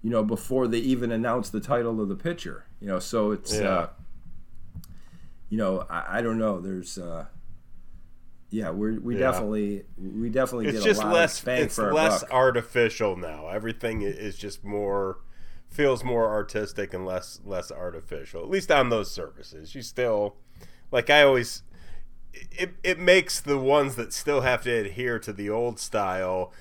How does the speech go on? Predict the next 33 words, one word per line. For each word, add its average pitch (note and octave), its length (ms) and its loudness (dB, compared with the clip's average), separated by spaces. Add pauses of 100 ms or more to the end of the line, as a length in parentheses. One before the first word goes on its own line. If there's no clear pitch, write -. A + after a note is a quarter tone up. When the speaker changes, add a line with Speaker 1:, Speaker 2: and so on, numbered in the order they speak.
(180)
Speaker 2:
it A2 180 -4
makes B2+ 300 0
it A2 160 -6
stick - 340 -2
out G2+ 300 4
even F2 240 -6
more G2 380 0
now. D2+ 340 -12
Like, F2 240 -10
even F#2+ 260 -4
when F#2+ 140 -4
I F2+ 80 -6
watch F#2 320 -4
a E2+ 60 -12
show F#2 300 -2
that E2 120 -8
I D#2+ 100 -6
love, F2+ 480 -2
like E2 280 -6
The E2 100 -12
Flash, F#2 760 -6 (380)
you G2+ 100 0
know, F2 300 -2
it's, - 380 -8 (120)
it's B2+ 300 -4
still, A2+ 800 4 (640)
you C#3 100 0
know, A#2+ 220 6
it's D3 140 0
that C#3 220 4
kind C3 240 4
of B2+ 80 0
phony A#2 760 -2